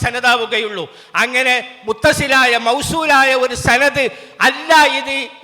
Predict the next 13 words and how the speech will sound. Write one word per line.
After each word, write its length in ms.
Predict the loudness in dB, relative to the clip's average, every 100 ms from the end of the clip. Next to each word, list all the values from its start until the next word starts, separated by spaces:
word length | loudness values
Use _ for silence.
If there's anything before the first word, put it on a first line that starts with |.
| -6
എന്നുകൂടി 500 | -4 -6 -4 -4 -4 -4 -10 -8 -2
രേഖപ്പെടുത്തുന്നത് 680 | 0 0 -2 -4 -6 -8 -6
നമുക്ക് 200 | -8 -8 -2
കാണാൻ 220 | -2 -2 -2
സാധിക്കും. 380 | -2 -2 -6 -12 -12 -20 -6
ഇതൊന്നും 320 | -2 0 0 -4
പുതിയ 220 | -8 -4 0 0
അറിവുകളല്ല, 580 | 0 -6 -2 -2 0 0 0
യഥാർത്ഥത്തിൽ 540 | 0 -2 -4 -6 -6 -6 -14 -10
നമ്മുടെ 260 | -6 -4 -2
ഗ്രന്ഥങ്ങളിൽ 560 | -2 -2 -2 -2 -4 -2 -4
രേഖപ്പെടുത്തപ്പെട്ട 680 | -4 -6 -6 -6 -6 -4 -2 -2 -2
അറിവാണ്. 380 | -4 -2 -2